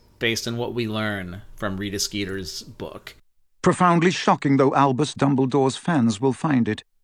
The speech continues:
Speaker 2: here are the thoughts of their seventeen-year-old hero as relayed to his new best friend.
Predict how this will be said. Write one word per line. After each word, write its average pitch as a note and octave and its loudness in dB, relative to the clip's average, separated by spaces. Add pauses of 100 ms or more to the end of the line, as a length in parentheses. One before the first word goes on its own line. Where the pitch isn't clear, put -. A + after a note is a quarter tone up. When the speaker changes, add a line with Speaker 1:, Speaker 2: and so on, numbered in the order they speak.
(280)
Speaker 2:
here F#3 8
are E3+ 6
the F3+ 4
thoughts B2+ 0
of B2 0
their C#3 4
seventeen-year-old C#3 2
hero G#2 0 (240)
as F3 4
relayed D#3+ 4
to C#3+ 0
his B2 0
new A#2+ 4
best G#2+ -4
friend. D#2+ -6